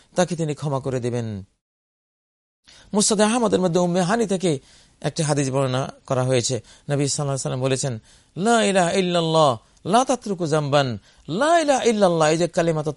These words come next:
তাওহীদ, তাওহীদের কালেমা, এটি কোনো গুনাহই বাকি রাখবে না, সব গুনাহকে মেঝাকার করে দেবে। ওয়ালা ইয়াসবিকুহা আমাল, আর কোনো আমল লা ইলাহা ইল্লাল্লাহর আগে যেতে পারে না। লা ইলাহা ইল্লাল্লাহ সকল কর্মের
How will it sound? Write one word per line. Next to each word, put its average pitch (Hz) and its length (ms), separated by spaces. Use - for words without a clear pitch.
তাওহীদ, 165 400
তাওহীদের 190 460
কালেমা, 147 420
এটি 233 500
কোনো 262 260
গুনাহই 202 640
বাকি 147 340
রাখবে 131 260
না, 135 80
সব 226 260
গুনাহকে 170 300
মেঝাকার 139 460
করে 123 200
দেবে। 107 280
ওয়ালা 156 180
ইয়াসবিকুহা 147 680
আমাল, 170 280
আর 175 140
কোনো 311 380
আমল 269 260
লা 254 180
ইলাহা 214 180
ইল্লাল্লাহর 190 420
আগে 156 320
যেতে 170 200
পারে 127 240
না। 110 160
লা 175 300
ইলাহা 156 200
ইল্লাল্লাহ 165 340
সকল 254 520
কর্মের 139 420